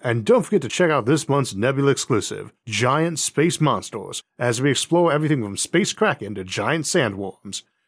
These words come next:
To get access and help support the show while hearing every episode early and ad-free, plus hours of bonus content, check out go dot nebula dot T V slash Isaac Arthur and use my code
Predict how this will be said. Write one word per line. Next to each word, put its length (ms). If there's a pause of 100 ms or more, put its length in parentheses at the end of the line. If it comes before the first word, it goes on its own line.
(120)
To 100
get 100
access 500
and 60
help 180
support 300
the 60
show 500
while 160
hearing 400
every 260
episode 420 (100)
early 320
and 100
ad-free, 600 (100)
plus 420
hours 460
of 140
bonus 260
content, 540 (160)
check 300
out 220
go 200
dot 180
nebula 400
dot 260
T 200
V 320
slash 420
Isaac 320
Arthur 380 (200)
and 200
use 180
my 160
code 460